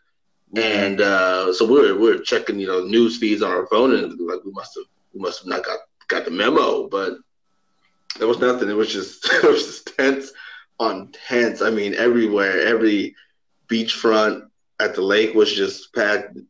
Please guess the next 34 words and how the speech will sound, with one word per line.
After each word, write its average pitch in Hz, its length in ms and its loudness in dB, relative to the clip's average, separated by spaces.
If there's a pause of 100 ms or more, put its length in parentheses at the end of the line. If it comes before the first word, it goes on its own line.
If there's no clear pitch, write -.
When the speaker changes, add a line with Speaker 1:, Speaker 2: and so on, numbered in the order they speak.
Speaker 2:
There 110 160 4
was 104 100 4
no 101 120 -2
way, 98 180 4
even 104 180 2
if - 100 -6
we 92 60 -2
wanted 101 280 0
to 87 60 -6
go 90 120 -2
to 90 60 2
the 87 140 0
water, 90 480 0
we 90 80 -6
weren't 90 220 -4
going. 90 260 2
We 104 60 2
were 107 160 6
on 98 80 0
our 98 80 2
way 98 260 4
to 95 180 -2
the, 92 100 -6
you 90 100 -2
know, 87 160 -4
the, 87 220 -8
uh, 85 60 -6 (840)
was 101 140 2
the 92 60 -6
Trail 104 200 2
of 95 80 4
a 90 40 0
Hundred 92 240 -2
Giants 98 680 -2